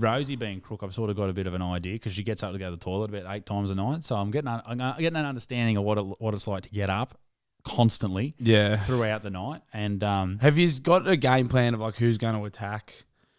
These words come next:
Speaker 2: Like
Speaker 1: What?
Speaker 2: Like, who's gonna attack the feeding, like, the midnight
Speaker 1: Right.
Speaker 2: feeds? Like,
Speaker 1: Well, Claire with the
Speaker 2: is there gonna be any, like, spare room action if you need to get your kit before, like, at
Speaker 1: Oh.
Speaker 2: work? Like,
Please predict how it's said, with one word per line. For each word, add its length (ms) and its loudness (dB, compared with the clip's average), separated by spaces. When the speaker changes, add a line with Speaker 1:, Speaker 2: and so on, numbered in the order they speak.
Speaker 2:
Like 400 2
Speaker 1:
What? 180 -4
Speaker 2:
Like, 260 6
who's 180 8
gonna 220 6
attack 400 2
the 500 2
feeding, 520 0
like, 160 -4
the 120 0
midnight 380 6
Speaker 1:
Right. 80 -2
Speaker 2:
feeds? 580 6
Like, 380 -2
Speaker 1:
Well, 140 -6
Claire 320 -2
with 200 -4
the 120 -6
Speaker 2:
is 120 6
there 80 10
gonna 120 6
be 80 8
any, 180 4
like, 200 4
spare 320 6
room 260 6
action 480 4
if 140 -2
you 80 0
need 240 -4
to 100 -6
get 220 -6
your 80 -8
kit 260 -4
before, 600 -2
like, 200 -6
at 140 -8
Speaker 1:
Oh. 160 -2
Speaker 2:
work? 460 6
Like, 240 -4